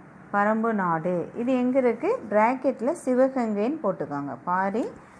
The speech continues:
பரம்பு, சிவகங்கை. ரெண்டாவது பேகன். பேகன் எங்க? பழனிமலை.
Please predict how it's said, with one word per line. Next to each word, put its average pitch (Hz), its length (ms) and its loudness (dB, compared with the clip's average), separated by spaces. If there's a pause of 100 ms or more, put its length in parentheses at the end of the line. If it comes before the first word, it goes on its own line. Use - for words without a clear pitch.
(240)
பரம்பு, 220 480 4
சிவகங்கை. 175 680 -2 (140)
ரெண்டாவது 277 540 0 (100)
பேகன். 208 460 2 (1080)
பேகன் 311 440 4
எங்க? 269 360 0 (1200)
பழனிமலை. 226 840 2